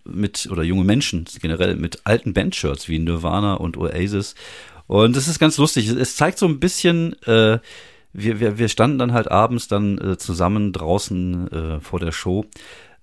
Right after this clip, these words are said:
ähm, wie gesagt, waren irgendwie zehn Comedians und es hat sich dann so eine Gruppe von sechs, sieben Comedians, die immer so zusammen rumhängen und die sehr viel Spaß haben. Es hat manchmal so ein bisschen so, so Klassentreffen und, und Klassenfahrt-Feeling. Ich glaube, dafür, deswegen machen wir eigentlich nur Comedy, um im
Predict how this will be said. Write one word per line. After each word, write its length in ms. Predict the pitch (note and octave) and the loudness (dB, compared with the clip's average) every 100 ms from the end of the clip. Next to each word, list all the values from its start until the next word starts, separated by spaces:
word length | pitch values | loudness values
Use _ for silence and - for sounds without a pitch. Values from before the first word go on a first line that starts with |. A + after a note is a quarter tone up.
| - | -4
ähm, 380 | F#2 F2+ F2+ - | 0 2 0 -2
wie 80 | G2 | -4
gesagt, 300 | G2 - E2 | -4 -4 -6
waren 200 | G2 G2 | -4 -2
irgendwie 200 | F#2 F2+ | -4 -4
zehn 220 | - G#2 | -4 -4
Comedians 500 | - G#2 B2+ B2 A#2+ | 0 2 2 2 0
und 60 | |
es 120 | G2 A#2 | -2 -2
hat 80 | |
sich 100 | - | -2
dann 100 | G2+ | -2
so 60 | G2 | 2
eine 120 | F#2+ | 0
Gruppe 200 | F2 G2+ | 0 -4
von 200 | G2+ F#2+ | -2 -2
sechs, 200 | F2+ G2 | -2 -2
sieben 160 | G2+ G2 | -4 -4
Comedians, 420 | - F#2 G2 G2+ | 0 0 0 -2
die 100 | F#2+ | -4
immer 200 | F#2 F#2 | -2 -2
so 100 | F2+ | -4
zusammen 360 | - F#2+ G#2 G#2 | -6 0 2 2
rumhängen 460 | A2 G#2 G#2 G#2 | 2 4 4 4
und 140 | G2 F#2 | 0 -2
die 60 | |
sehr 120 | F#2+ | -2
viel 120 | F#2 F#2+ | -4 -4
Spaß 300 | F2 F2 - | -4 -4 -2
haben. 120 | D#2 | -2
Es 120 | - | 0
hat 120 | D#3+ | 2
manchmal 280 | D#3 D#3+ E3 | 2 4 2
so 80 | C#3+ | 2
ein 60 | |
bisschen 240 | C#3+ - C3+ | 2 2 4
so, 180 | B2 A#2+ - - - | 4 2 -4 -20 -8
so 120 | A#2+ | -6
Klassentreffen 840 | - D3 E3+ - - F2+ F#2+ F#2 | -4 0 -2 0 -2 -2 0 0
und, 140 | G2 G2+ | 0 -2
und 160 | G#2 | -4
Klassenfahrt-Feeling. 1300 | A#2 C3+ C3 - E2+ E2 - - - - - F2+ F2 | -4 0 0 2 2 2 -2 -10 -20 -12 -4 -2 -2
Ich 100 | E2+ | 0
glaube, 200 | G2+ F#2+ | 2 2
dafür, 400 | F#2+ G2+ A2 G2 - - - | 4 2 2 2 0 -14 -14
deswegen 300 | G2+ - F#2+ | -8 -2 2
machen 240 | G2+ G#2 | 2 2
wir 200 | F2+ F2 F#2 _ _ _ - | 2 2 0 _ _ _ -4
eigentlich 260 | F#2+ E2+ | -4 -2
nur 120 | G2 | -4
Comedy, 380 | - G2 F#2 G2 | -2 0 0 0
um 260 | - F#2+ G2 | 0 0 -2
im 240 | F#2+ F#2+ | 0 -2